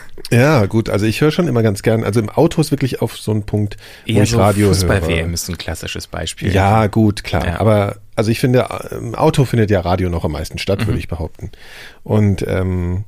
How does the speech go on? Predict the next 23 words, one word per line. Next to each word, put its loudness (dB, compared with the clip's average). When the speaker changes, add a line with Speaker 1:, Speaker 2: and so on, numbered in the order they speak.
Speaker 1:
das 0
ist -2
schon 2
sowas, 2
wo, -4
wo 2
ich, -2
wo -4
ich 0
das -10
Gefühl 0
habe, 2
dass 0
es -4
sowas 2
ist, -2
wie 2
Teil 2
eines 0
großen -2
Ganzen -2
zu -10
sein. -4